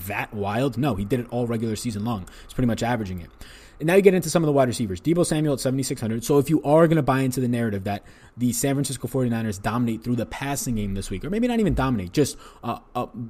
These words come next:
pr-, overproduce the expectations through the passing game, underproduce maybe through the rushing game, then Deebo Samuel would be my favorite wide receiver to target,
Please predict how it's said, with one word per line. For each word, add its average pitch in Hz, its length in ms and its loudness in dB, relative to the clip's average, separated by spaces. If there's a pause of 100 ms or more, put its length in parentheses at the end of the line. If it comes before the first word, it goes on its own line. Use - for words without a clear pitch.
pr-, 160 120 6
overproduce 156 640 2
the 139 100 0
expectations 123 600 -2
through 120 100 -4
the 110 80 -4
passing 131 380 -4
game, 127 180 0
underproduce 120 520 -2
maybe 104 140 -4
through 101 160 -6
the 92 120 -4
rushing 156 320 -2
game, 151 340 0 (680)
then 143 160 2
Deebo 151 240 6
Samuel 135 320 2
would 120 100 0
be 117 120 2
my 117 120 0
favorite 107 260 -2
wide 98 180 -6
receiver 95 260 -6
to 92 60 -8
target, 139 400 0